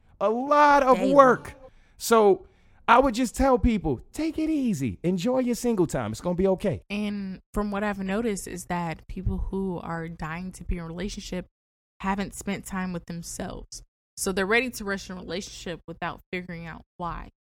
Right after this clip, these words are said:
Speaker 3: or what they want and what they need. So when they join these relationships, they fail because you haven't spent time with yourself. Sometimes you need,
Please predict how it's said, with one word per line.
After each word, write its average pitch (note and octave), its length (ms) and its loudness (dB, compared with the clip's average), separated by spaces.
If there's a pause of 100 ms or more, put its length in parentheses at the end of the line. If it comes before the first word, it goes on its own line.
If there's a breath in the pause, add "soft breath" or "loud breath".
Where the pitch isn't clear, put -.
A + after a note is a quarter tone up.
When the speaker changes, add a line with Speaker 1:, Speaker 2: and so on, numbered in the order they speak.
(320)
Speaker 3:
or F#3 60 -6
what F#3+ 200 -8
they F3 120 -6
want E3+ 420 -8
and F3 80 -10
what E3+ 120 -10
they F3 120 -8
need. A#3 420 -4
So - 160 -6
when F3 160 -6
they D#3+ 100 -12
join G#3 300 -4
these G3+ 220 -4
relationships, F3 520 -10
they E3 160 -10 (140)
fail D4+ 220 -6
because A3 320 -4
you C4 80 -2
haven't A#3 180 -6
spent - 240 -10
time A3 220 -8
with F#3 120 -12
yourself. F3 580 -6
Sometimes B3+ 380 -8
you C4+ 60 -6
need, F#4 240 -6